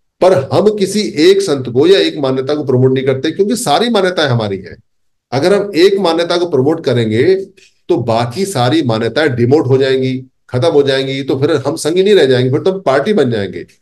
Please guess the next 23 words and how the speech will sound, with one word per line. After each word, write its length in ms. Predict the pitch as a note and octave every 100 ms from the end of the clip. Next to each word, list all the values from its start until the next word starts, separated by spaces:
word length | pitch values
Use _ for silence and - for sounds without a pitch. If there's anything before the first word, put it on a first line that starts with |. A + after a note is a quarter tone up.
| _ _
और 100 | C3+
संघ 240 | C3 D3 F#3
कभी 240 | F#3+ G3
पार्टी 340 | G3 C#3 C#3+
नहीं 140 | D#3 C#3
बनते। 480 | B2+ B2 A#2+ A2 - - _ _
इसलिए 360 | C3 B2 F#3+ G#3+
संघ 420 | G#3+ - C#3+ F#3
सौ 420 | G#3 G3+ - E3 G3
परसेंट 520 | D#3+ B2+ - D#3 F#3
सहमति 640 | - A2+ G#2+ G#2+ A2 F3
और 220 | G#3 C3
सौ 160 | - D#3
परसेंट 840 | E3 B2 B2+ B2 G#2+ D3 G3+ F#3+ G3 _ _ G#2
लोगों 360 | A2+ D3+ D#3+
से 320 | C#3 C#3 D#3 F3
डिस्कस 420 | C3 A#2+ E3 -
करके 340 | A#2 G#2 E3+
अपने 340 | F3 C3 B2+ D#3+
नियमों 320 | B2 A#2 A2+
पे 120 | D#3
चलते 300 | - G#2 G2+
हैं। 260 | G2 F#2